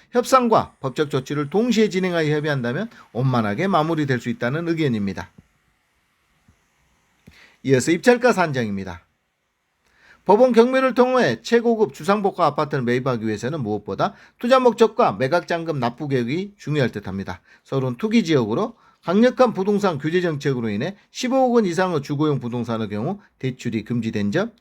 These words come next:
유의하시기 바랍니다. 국토교통부 실거래가 시스템을 통해 확인한 경매 물건과 동일 평형대의 최근 거래 내역을 살펴보면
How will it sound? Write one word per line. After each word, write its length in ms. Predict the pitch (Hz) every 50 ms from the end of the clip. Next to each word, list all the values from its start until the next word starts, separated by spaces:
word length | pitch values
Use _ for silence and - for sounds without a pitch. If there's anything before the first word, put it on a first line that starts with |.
| _ -
유의하시기 480 | 196 226 233 214 175 151 143 156 139
바랍니다. 560 | 139 127 113 113 107 101 98 92 87 87 - _ _ _ _ _ _ _ _ _ _ _ _ _ _ _ _ _ _ _ _ _ _ _ _ _ _ _ _ _ _ _ _ _ _ _ _ _ _ _ _ _ _ _ _ _ _ _ _ _ _ _ _ _ _ _ _ _ _ _ _ _ _ _ _ _ _ _ _ _ _ _ _ _ _ _ - - - - -
국토교통부 680 | - - 202 202 208 269 247 262 269 - 269 262 254 254
실거래가 480 | - 233 247 240 262 262 262 254 254 254
시스템을 420 | 233 247 254 196 269 247 240 233
통해 240 | 233 247 233 233 240
확인한 520 | 220 190 190 180 190 175 147 120 135 175 - _ _ _ _
경매 320 | - 160 170 190 208 214
물건과 460 | 208 196 196 190 190 190 180 175 147
동일 260 | 143 156 180 214 226
평형대의 640 | 226 220 202 190 180 170 165 143 - 120 110 139 165 - _ _
최근 340 | - - 262 269 269 254 226
거래 280 | - 202 214 214 226 214
내역을 240 | 208 175 156 147 143
살펴보면 560 | 139 120 - - 117 107 113 127 147 190